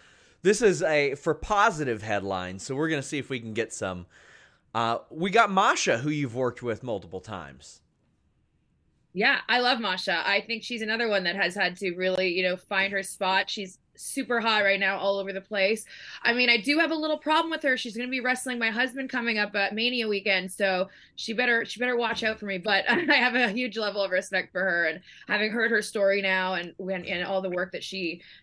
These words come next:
Speaker 2: did over the years to lead to this is, is really inspiring.
Speaker 1: How about a, a consistent producer in M L W, one Savio Vega?
Speaker 2: I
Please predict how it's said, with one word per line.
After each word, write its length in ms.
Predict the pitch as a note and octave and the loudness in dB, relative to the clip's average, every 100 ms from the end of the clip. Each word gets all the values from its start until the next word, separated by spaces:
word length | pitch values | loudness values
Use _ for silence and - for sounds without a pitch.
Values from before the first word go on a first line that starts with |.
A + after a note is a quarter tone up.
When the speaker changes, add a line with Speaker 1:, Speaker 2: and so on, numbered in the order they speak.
| - | -4
Speaker 2:
did 240 | - G#3 | 2 2
over 240 | F#3 F#3+ F#3+ | 4 2 0
the 80 | F3+ | -2
years 440 | F3 F#3 F3+ F3+ | -2 0 0 -4
to 120 | F3 | -8
lead 240 | F#3+ B3+ F#3+ | -4 -2 -2
to 120 | G#3+ | 0
this 320 | F3+ E3+ - | 2 0 -2
is, 240 | - F3 E3 | -8 -8 -8
is 160 | D#3+ | -10
really 200 | E3 C3+ | -8 -6
inspiring. 560 | A2+ - A2+ D#2+ A#1+ - _ _ _ _ _ _ | -8 -12 -10 -10 -12 -16 _ _ _ _ _ _
Speaker 1:
How 160 | - D#3+ | -4 -2
about 340 | C#3 C3+ C#3 | 4 4 4
a, 20 | B2 | 2
a 680 | A#2+ A#2 A#2 A#2 A2 A2 G2 _ _ _ _ | 2 2 0 0 0 -4 -12 _ _ _ _
consistent 540 | - C#3+ D#3 D3+ D3+ - | -8 -4 -2 -4 -6 -6
producer 520 | C3 C3 C3+ D3 B2 | -4 -2 -4 -4 -2
in 100 | A#2+ | -4
M 120 | B2+ | -4
L 120 | B2+ | -2
W, 380 | B2 B2+ C#3 C3+ B2 | 0 -2 -2 -8 -6
one 260 | C3 D3 | -4 -4
Savio 720 | C#3+ - E3+ G3 G3 G3 F#3+ | -4 -2 0 0 0 2 2
Vega? 560 | E3 B2+ G#3 F3+ A2 - - _ _ _ _ _ _ _ _ _ - - | 2 4 2 4 -2 -4 -16 _ _ _ _ _ _ _ _ _ -18 -4
Speaker 2:
I 180 | - G4+ | 4 4